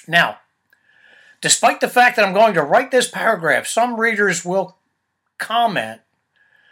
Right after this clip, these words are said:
that I'm calling American judges Nazis. Nazism was a violent political movement.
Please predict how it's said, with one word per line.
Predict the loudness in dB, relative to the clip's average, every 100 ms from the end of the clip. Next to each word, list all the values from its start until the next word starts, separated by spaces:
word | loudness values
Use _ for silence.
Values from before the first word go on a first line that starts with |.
| _ _ _
that | 0
I'm | 0 0
calling | 2 4 6 4 0
American | 2 2 2 -2 0
judges | 0 0 -2 -4
Nazis. | 2 2 0 -8 -14 -16 -18 _ _ _ _ _ _
Nazism | 0 0 0 -2 -2 -2 -4
was | -6 -8
a |
violent | -2 2 2 0 -4
political | -6 -4 -4 -6
movement. | -10 -12 -16 -20